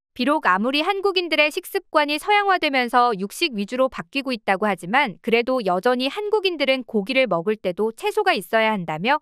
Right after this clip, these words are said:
높은 채소 섭취 비율을 보여주고 있었습니다. 그래서일까요? 외국인들은 우스갯소리로 길거리에 처음 보는 채소들이 있다고 해도 한국인들이 먹는다면 안전하게 먹어도 좋다.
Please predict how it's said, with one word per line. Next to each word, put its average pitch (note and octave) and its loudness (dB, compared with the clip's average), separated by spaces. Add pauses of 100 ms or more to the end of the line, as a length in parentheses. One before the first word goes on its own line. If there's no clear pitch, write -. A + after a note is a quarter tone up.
(160)
높은 F4 0
채소 F#4 0
섭취 - -4
비율을 G3+ 0
보여주고 G#3+ -2
있었습니다. D3+ -10 (420)
그래서일까요? D4 2 (400)
외국인들은 D#4 0
우스갯소리로 B3+ 0
길거리에 C4 0
처음 G4+ 0
보는 D#4+ -2
채소들이 G4 -2
있다고 F#3+ -2
해도 C#4 -2 (300)
한국인들이 F4+ 0
먹는다면 A3+ -2
안전하게 D4 0
먹어도 F#3+ -2
좋다. F#3 -4